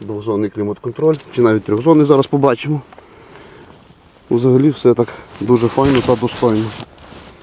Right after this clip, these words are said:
По пройому зауважень теж немає. Відразу він-код усім бажаючим перевірити дане авто по різних базах.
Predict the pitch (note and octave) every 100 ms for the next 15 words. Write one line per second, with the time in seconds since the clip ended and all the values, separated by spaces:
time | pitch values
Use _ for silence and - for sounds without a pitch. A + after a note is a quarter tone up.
0 | - - - - B2+ C#3+ C#3 B2+ G#2+ G#2+
1 | - - - - - A#2 A2+ A2+ G#2+ G#2
2 | G#2 G2+ A#2 A#2 D3 D3+ D#3 - G#2 A2
3 | A#2 G#2+ G2+ A#2 A#2+ D3+ D#3+ - _ E3
4 | - C#3+ D3 D3 C3+ C#3 C#3+ C#3 C#3+ C3+
5 | C3+ C3 C#3 C3+ C3 C3+ B2 C3 C3 B2+
6 | B2+ B2+ C3 C3 B2+